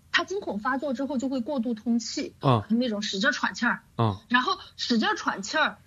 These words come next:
Speaker 1: 喘得久了之后，就会出现一个叫做呼吸性碱中毒，
Speaker 2: 嗯。
Speaker 1: 酸碱平衡那个碱。呼吸性碱中毒之后，他就会手脚发麻、恶心，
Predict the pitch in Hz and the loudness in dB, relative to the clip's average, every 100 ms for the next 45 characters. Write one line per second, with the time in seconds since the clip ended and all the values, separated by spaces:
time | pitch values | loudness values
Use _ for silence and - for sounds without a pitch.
0 | _ - 220 208 262 254 - 175 185 233 | _ -2 0 2 0 0 -2 -4 -4 -4
1 | 220 285 175 - _ _ 311 285 330 247 | -2 -4 -4 -10 _ _ -4 -2 0 -2
2 | 214 - 294 294 330 262 208 175 180 240 | -2 -4 -4 -2 2 2 0 -4 -2 2
3 | 214 202 233 220 214 196 - 320 330 - | 2 2 -2 0 -2 -4 -6 -4 -4 -2
4 | 320 311 339 269 214 208 - 202 269 220 | -4 -4 -2 0 0 -4 -4 -4 -2 -2
5 | 202 - 202 226 - - 120 107 320 320 | -4 -8 -6 -8 -10 2 6 6 4 0
6 | 240 214 214 233 220 226 202 - - - | 0 2 2 2 0 -2 -2 -4 -6 -8
7 | - - 453 466 415 415 349 262 208 202 | -12 -2 -2 0 -2 0 -2 -2 -4 -4
8 | 226 277 214 202 233 254 311 - 392 277 | -2 -2 -2 -2 -4 0 0 0 -2 -2
9 | - - _ _ - - - 302 320 349 | -4 -10 _ _ -20 -16 2 4 4 0
10 | 359 269 - 214 233 277 180 - 277 277 | 0 0 0 0 0 0 -2 6 6 8
11 | 170 190 240 - 240 214 - - 214 190 | 6 6 6 2 0 2 0 0 -2 -4